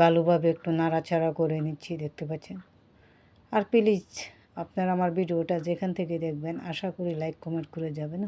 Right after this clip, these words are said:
হয়ে গিয়েছে আমার চিকেনটা। চিকেনটা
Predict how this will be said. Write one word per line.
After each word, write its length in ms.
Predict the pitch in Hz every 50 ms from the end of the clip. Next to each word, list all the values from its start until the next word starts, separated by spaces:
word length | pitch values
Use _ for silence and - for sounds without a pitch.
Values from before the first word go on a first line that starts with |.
| - -
হয়ে 220 | 185 175 175 175 165 156
গিয়েছে 260 | 165 160 156 - - 170
আমার 180 | 147 151 160 170 185 -
চিকেনটা। 500 | - 165 147 - 165 156 151 151 - 190 240 269 - _ _ - - - - - - - - _ _ - - _ _ _ _ _ _ _ _ _ - - _ _ _ _ _ _ _ _ - -
চিকেনটা 420 | 233 220 - 254 233 220 247 240